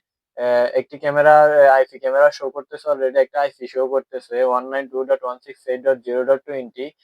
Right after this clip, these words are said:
এটা হচ্ছে আমাদের ক্যামেরার, আমরা কনফিগার করার সময় আমাদের ক্যামেরার আইপিটা ছিল এটা। এখন আমরা এই ক্যামেরাটাকেই অ্যাড করে নিব।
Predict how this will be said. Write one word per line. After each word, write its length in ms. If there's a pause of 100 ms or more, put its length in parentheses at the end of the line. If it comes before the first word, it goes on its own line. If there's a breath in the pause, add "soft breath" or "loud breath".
(180)
এটা 140
হচ্ছে 180
আমাদের 380
ক্যামেরার, 640 (320)
আমরা 240
কনফিগার 440
করার 200
সময় 420
আমাদের 400
ক্যামেরার 360
আইপিটা 360
ছিল 240
এটা। 400 (400)
এখন 220
আমরা 220
এই 100
ক্যামেরাটাকেই 920
অ্যাড 160 (100)
করে 200
নিব। 260